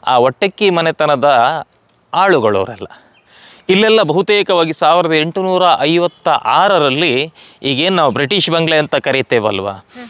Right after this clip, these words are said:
ಆ ಬ್ರಿಟಿಷ್ ಬಂಗ್ಲೆಯನ್ನ ಸಂಪೂರ್ಣವಾಗಿ ಉಸ್ತುವಾರಿಯನ್ನ ಪಡೆದುಕೊಂಡು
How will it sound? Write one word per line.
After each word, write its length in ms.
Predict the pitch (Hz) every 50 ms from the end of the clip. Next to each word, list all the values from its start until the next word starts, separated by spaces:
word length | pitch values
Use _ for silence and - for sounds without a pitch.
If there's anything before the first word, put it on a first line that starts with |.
| - - -
ಆ 200 | - 135 131 123
ಬ್ರಿಟಿಷ್ 460 | 110 101 139 135 202 214 196 - -
ಬಂಗ್ಲೆಯನ್ನ 640 | 143 156 156 151 147 147 139 127 123 127 135 151 180 160 123 139 147
ಸಂಪೂರ್ಣವಾಗಿ 1040 | - - - 131 139 151 143 - 175 180 185 196 202 196 202 185 170 160 165 165 165
ಉಸ್ತುವಾರಿಯನ್ನ 800 | 135 131 123 - - 165 160 156 151 151 151 143 143 143 139
ಪಡೆದುಕೊಂಡು 720 | 139 - 127 131 117 123 - 131 127 127 127 160 180 202